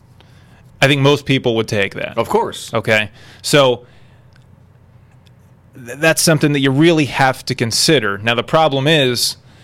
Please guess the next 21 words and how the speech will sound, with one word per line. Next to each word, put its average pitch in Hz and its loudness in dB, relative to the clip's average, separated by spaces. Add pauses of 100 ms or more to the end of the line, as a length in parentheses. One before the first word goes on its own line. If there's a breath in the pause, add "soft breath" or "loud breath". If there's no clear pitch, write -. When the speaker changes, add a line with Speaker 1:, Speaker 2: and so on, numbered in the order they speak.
(480 soft breath)
Speaker 1:
you 147 -8
know, 117 -4 (1500)
who 175 2
are 143 4
they, 120 0
who's, 127 -4 (140)
who 151 2
are 143 4
they 127 2
monitoring? 113 -2
Speaker 2:
Mm-hmm. - -14
Mm-hmm. 143 -4
Speaker 1:
Is 151 4
it, 127 -4
is 147 2
it 123 0
effective? 107 -4 (360 soft breath)
What 139 0
does 143 2
it 113 -6
stop? 98 -2